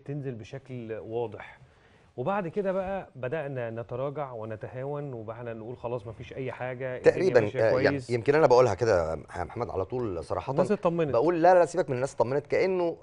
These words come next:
Speaker 2: في إشاعة إنها ك-، كان في حاجة اسمها كورونا والناس خلاص نسيت الإشاعة.
Speaker 1: بالظبط.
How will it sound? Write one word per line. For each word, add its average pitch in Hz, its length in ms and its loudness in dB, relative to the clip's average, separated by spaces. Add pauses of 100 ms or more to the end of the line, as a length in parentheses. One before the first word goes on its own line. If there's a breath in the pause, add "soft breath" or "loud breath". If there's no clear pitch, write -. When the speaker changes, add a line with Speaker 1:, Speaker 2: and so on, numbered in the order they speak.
Speaker 2:
في 175 280 -6
إشاعة 160 300 4
إنها 147 400 0
ك-، 98 420 -2
كان 110 160 -6
في 131 120 -6
حاجة 143 140 -2
اسمها 151 260 0
كورونا 165 400 0 (380 soft breath)
والناس 139 360 0
خلاص 135 480 2
نسيت 120 520 -2
الإشاعة. - 320 -12
Speaker 1:
بالظبط. 151 300 -4